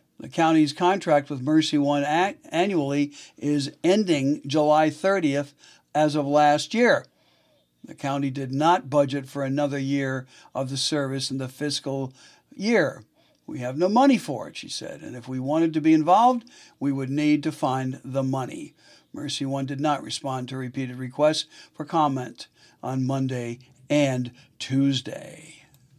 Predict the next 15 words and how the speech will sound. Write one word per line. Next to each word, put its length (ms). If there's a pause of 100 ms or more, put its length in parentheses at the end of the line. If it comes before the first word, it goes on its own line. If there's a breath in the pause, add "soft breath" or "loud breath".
(180)
All 160
right, 300 (100)
what 220
else 240
is 120
going 360
on 240
here? 380 (1000 soft breath)
Amazon 520
facility 600
cele-, 520
celebrates 600
Black 380
History 380
marks 580